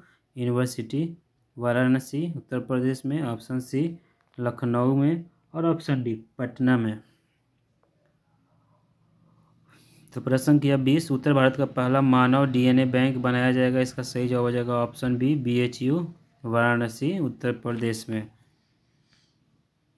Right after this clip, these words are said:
बीएचयू के संस्थापक कौन है? तो इसका सही जवाब हो जाएगा पंडित मदन मोहन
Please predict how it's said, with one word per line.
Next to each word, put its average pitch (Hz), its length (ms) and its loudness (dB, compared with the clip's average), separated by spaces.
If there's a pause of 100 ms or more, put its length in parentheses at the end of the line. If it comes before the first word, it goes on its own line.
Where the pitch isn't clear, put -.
(420)
बीएचयू 131 480 0
के 143 220 0
संस्थापक 131 680 -4
कौन 135 220 0
है? 156 180 2
तो 135 80 -4
इसका 127 240 -4
सही 127 280 -2
जवाब 127 160 2
हो 127 100 0
जाएगा 123 260 -2
पंडित 127 580 -6
मदन 117 300 -4
मोहन 120 440 -2